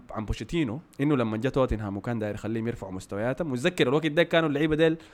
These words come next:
ما بالمكانة الحالية دي، ما كان الناس شايفين منهم لعيبة ممكن ينافسوا على أعلى المستويات في الشامبيونز ليج وكل الحياة دي. بوشيتينو كان لما يجوا التدريب ويخلصوا التدريب، خدت ناس برا، برا ال-،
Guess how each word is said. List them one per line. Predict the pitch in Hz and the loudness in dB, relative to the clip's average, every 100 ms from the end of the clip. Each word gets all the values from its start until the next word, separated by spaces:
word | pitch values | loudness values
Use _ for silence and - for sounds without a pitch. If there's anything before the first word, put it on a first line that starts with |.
| - - - - | -20 -20 -12 0
ما | 151 | 2
بالمكانة | 165 151 131 143 135 | 6 6 4 2 0
الحالية | 120 113 110 110 101 | 0 -2 -2 0 -2
دي، | 107 | -2
ما | 127 | -2
كان | 143 | -2
الناس | 131 127 123 | -2 -2 -2
شايفين | 110 131 120 | -4 -2 -4
منهم | 113 113 110 | -4 -6 -6
لعيبة | 98 110 104 95 - _ _ - _ _ _ | -4 -4 -4 -8 -12 _ _ -20 _ _ _
ممكن | 113 117 113 | -6 -2 0
ينافسوا | 110 110 - | 0 -2 -4
على | 98 | -2
أعلى | 101 110 | 0 0
المستويات | 98 95 98 101 | -2 -6 -4 -4
في | 95 | -6
الشامبيونز | 92 87 87 92 | -10 -10 -8 -6
ليج | 98 | -6
وكل | 90 | -8
الحياة | 87 - 82 | -10 -8 -10
دي. | 85 - | -12 0
بوشيتينو | 131 - - 202 202 | 2 2 2 4 6
كان | 170 175 214 277 - _ _ _ _ _ _ _ _ _ - | 4 2 0 -4 -12 _ _ _ _ _ _ _ _ _ -4
لما | 120 139 | 2 4
يجوا | 185 196 | 4 6
التدريب | 185 139 160 170 | 6 8 8 6
ويخلصوا | 135 165 175 120 | 4 2 0 -2
التدريب، | - 123 170 - | -4 0 0 2
خدت | 165 - | -2 0
ناس | 127 143 147 - _ - | 2 2 -2 -10 _ 0
برا، | 131 - 117 | 2 2 0
برا | 98 95 | -2 -6
ال-، | 95 87 85 85 | -6 -8 -10 -14